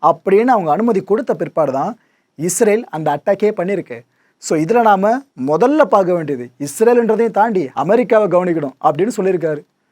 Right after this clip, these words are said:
இவரோட இந்த ஸ்டேட்மெண்ட் இருக்குல்ல, இதுக்கு தான் பல இஸ்லாமிய பெரும்பான்மை நாடுகளும் ஆதரவு தெரிவிச்சுக்கிட்டு இருக்காங்க.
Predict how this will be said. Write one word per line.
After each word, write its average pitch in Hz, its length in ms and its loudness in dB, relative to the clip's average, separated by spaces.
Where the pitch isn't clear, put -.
இவரோட 160 280 2
இந்த 190 320 0
ஸ்டேட்மெண்ட் 226 320 0
இருக்குல்ல, 151 400 -4
இதுக்கு 196 320 -2
தான் 226 220 -2
பல 240 240 2
இஸ்லாமிய 220 460 0
பெரும்பான்மை 214 500 0
நாடுகளும் 156 640 -2
ஆதரவு 196 400 0
தெரிவிச்சுக்கிட்டு 170 260 -4
இருக்காங்க. 135 480 -10